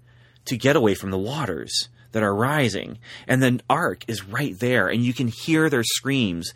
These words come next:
and the people inside the ark, you can hear them,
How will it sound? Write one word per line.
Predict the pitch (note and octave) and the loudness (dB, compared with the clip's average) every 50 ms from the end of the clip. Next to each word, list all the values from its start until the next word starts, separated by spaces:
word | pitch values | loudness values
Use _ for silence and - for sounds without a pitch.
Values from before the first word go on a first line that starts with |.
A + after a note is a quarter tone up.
| - - - - | -16 -20 -18 -8
and | - A2+ A2+ | -2 0 0
the | A2+ | 0
people | A2 - - E3 - A#2+ - | 0 0 -2 0 0 0 0
inside | - B2 A#2 - - B2 A#2+ A#2+ G#2+ | 0 0 -2 -2 -2 -2 -2 -2 0
the | G#2 F#2+ | 0 0
ark, | F#2 F2+ E2+ - - | 2 0 0 -2 -4
you | G#2+ | -6
can | G#2+ - A#2+ G#2+ | -4 -4 -4 -4
hear | G#2 - - C#3+ D3 D#3 E3 E3 | -4 0 2 4 6 8 8 6
them, | C#3+ A2+ G2+ F2+ E2 D#2 E2 E2+ - | 6 6 4 2 0 -2 -6 -8 -10